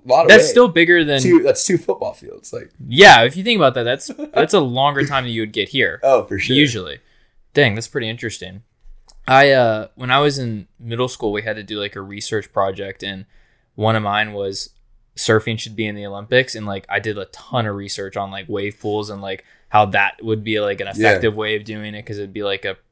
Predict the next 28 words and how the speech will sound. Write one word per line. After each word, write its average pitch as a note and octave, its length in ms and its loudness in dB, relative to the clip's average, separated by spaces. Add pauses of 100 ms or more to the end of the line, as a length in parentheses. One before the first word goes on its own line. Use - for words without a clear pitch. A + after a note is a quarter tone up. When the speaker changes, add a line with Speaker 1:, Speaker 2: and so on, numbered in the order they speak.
(380)
Speaker 2:
extremely A2+ 500 -4
fair G2+ 480 0
way G#2 200 -6
of G2+ 140 -12
judging G2+ 320 -8
it. - 20 -8
I F2 60 -14
mean, G2+ 220 -16
now G#2 280 -2 (400)
they're A2+ 80 -2
so A2 180 0
expensive, F#2 520 -12
like, F2+ 160 -8
it E2 180 -18
won't F2 200 -14
really F#2 160 -8
work G2 220 -12
out, G2 280 -4
but G2+ 220 -4 (640)
that B2+ 160 8
is, C#3+ 160 8
it C3 100 -2
is C#3 240 2
a A#2+ 60 -8
cool A2+ 220 -6
concept. G2 580 -6 (640)
Um, G2+ 460 -4 (260)
yeah. G2 220 -8